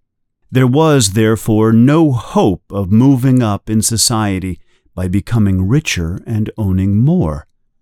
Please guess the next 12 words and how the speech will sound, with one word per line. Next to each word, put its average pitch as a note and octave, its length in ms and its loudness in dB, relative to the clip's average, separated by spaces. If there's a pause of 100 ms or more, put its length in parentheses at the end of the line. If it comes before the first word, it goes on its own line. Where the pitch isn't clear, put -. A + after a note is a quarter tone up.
(1000)
But F2+ 220 -4
the C3 100 -2
problem E3 500 2
of B2+ 200 2
staying C3+ 500 2
in A2 160 4
power A2+ 560 0
is A2 160 -2
more E3+ 320 0
complicated F#2 960 -6
than G2 200 0
that. F#2+ 480 -6